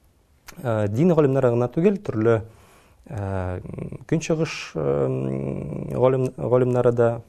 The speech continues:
востоковедлар, һәм шулай ук миссионерлар Коръәнне, м, тәрҗемә итеп, э, киң, м, аудиториягә тәкъдим итә башлыйлар. Әлбәттә, монда, эм, тәфсир белән, эм,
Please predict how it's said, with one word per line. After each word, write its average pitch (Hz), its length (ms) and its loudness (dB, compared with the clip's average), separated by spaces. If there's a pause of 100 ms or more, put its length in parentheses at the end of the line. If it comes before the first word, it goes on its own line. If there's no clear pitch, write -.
востоковедлар, 107 840 -2 (500)
һәм 147 120 -2
шулай 110 280 4
ук 104 160 -4
миссионерлар 107 600 2 (560)
Коръәнне, 127 680 2 (200)
м, 101 360 -2
тәрҗемә 104 520 -2 (520)
итеп, 202 460 0 (140)
э, 110 100 -4
киң, 135 340 0 (300)
м, - 800 -8 (140)
аудиториягә 113 800 2 (420)
тәкъдим 110 320 2
итә 107 220 2
башлыйлар. 104 520 2 (760)
Әлбәттә, 151 340 2
монда, 127 400 2 (960)
эм, 101 680 -4
тәфсир 147 340 0
белән, 117 440 2 (280)
эм, 110 540 -4